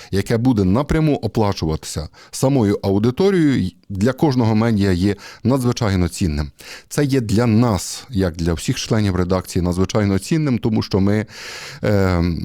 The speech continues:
не виконуємо замовлення якогось спонсора. Е, ми служимо вам, вашим інтересам, е, в усіх наших новинних, е, матеріалах, всіх наших формаційних матеріалах, всіх наших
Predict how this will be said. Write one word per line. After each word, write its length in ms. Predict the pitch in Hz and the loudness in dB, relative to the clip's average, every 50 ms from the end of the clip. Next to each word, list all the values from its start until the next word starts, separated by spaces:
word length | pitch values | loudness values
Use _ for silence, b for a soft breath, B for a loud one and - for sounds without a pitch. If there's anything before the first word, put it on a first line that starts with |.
| - | -4
не 280 | - - 95 107 131 147 | -2 0 2 2 4 4
виконуємо 720 | 143 135 143 135 - 156 143 135 127 110 101 95 90 85 | 2 2 0 2 2 2 2 4 4 4 4 2 2 2
замовлення 840 | 82 90 101 113 113 120 120 117 107 98 92 87 82 82 78 73 71 69 76 | 0 0 2 4 4 4 4 4 4 4 2 2 2 2 0 0 -2 -4 -8
якогось 720 | 87 87 95 95 - - 101 90 90 82 78 - - - - - | -6 -2 -2 -2 0 0 0 2 2 0 0 -2 -8 -12 -12 -12
спонсора. 840 | - - - - 147 143 135 123 - - 123 104 104 101 98 95 95 B B B B B B B B - 101 | -14 -14 -2 0 2 2 2 2 0 0 0 2 2 2 0 -2 -4 B B B B B B B B -6 -2
Е, 380 | 101 95 92 95 92 90 87 85 | 0 0 2 2 2 2 2 2
ми 520 | 82 85 82 78 85 113 147 160 160 156 | 0 0 0 0 2 2 2 2 0 0
служимо 640 | 135 - - 127 135 143 131 131 131 120 117 113 101 | -2 -2 -2 0 0 2 2 2 2 2 2 2 2
вам, 420 | 87 85 104 120 131 139 143 127 92 | 2 2 2 2 2 0 0 2 2
вашим 420 | 95 95 101 98 - - 101 95 | 2 2 2 0 0 -2 -2 0
інтересам, 800 | 95 98 87 92 85 87 90 90 87 - - 95 82 82 85 92 B B B B B B B - | -2 -2 0 0 0 0 0 -2 -2 -2 -2 -2 -2 -2 -4 -6 B B B B B B B -6
е, 60 | 95 | -4
в 260 | 90 87 87 82 85 | -2 -2 -2 0 0
усіх 320 | 92 107 - - 127 - | 0 -2 -2 -2 -2 0
наших 480 | 113 101 92 82 - - 87 - - - | 0 0 0 0 -2 -4 -6 -6 -2 0
новинних, 840 | 92 92 104 113 139 156 156 151 147 147 147 139 - - - - B B B B B B B B - | 0 2 2 2 2 2 2 2 0 0 -2 -4 -6 -10 -12 -12 B B B B B B B B -8
е, 80 | - 87 95 92 95 92 | -6 -4 -4 -4 -2 -4
матеріалах, 880 | 92 92 95 98 110 127 127 139 123 120 117 117 117 117 113 113 107 - | -4 -2 0 0 0 0 0 0 0 2 2 2 2 2 2 0 0 -2
всіх 280 | - - - 104 - - | -4 -4 -4 -4 -2 0
наших 320 | 98 85 85 - 85 80 | 0 0 0 -2 -4 -4
формаційних 680 | - - 117 113 123 127 - - 170 160 156 151 135 - | -2 0 0 2 2 0 0 0 0 0 0 0 -2 -2
матеріалах, 560 | 135 123 117 - 113 117 113 117 113 101 90 | -2 -2 -2 0 0 0 0 2 0 0 -2
всіх 280 | - - - 107 92 - | -4 -2 -2 -4 -2 0
наших 480 | 87 85 85 82 - 87 82 - - | 0 0 0 0 -2 -4 -4 -6 -8